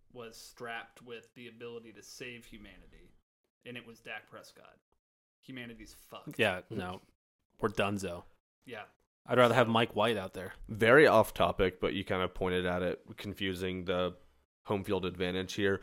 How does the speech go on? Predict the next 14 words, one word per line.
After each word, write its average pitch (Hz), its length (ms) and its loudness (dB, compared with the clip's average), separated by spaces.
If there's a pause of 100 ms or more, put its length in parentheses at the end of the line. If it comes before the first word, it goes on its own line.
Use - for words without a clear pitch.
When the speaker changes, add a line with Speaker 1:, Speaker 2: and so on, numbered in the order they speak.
(140)
Speaker 3:
The 117 120 6
one 113 260 4
thing 127 200 4
I 113 60 4
think 113 200 0
the 110 240 0
N 104 160 0
B 95 220 2
A 92 180 4
does 90 360 0
right 87 800 -2 (400)
with - 200 0
their 90 140 2
playoffs 90 760 2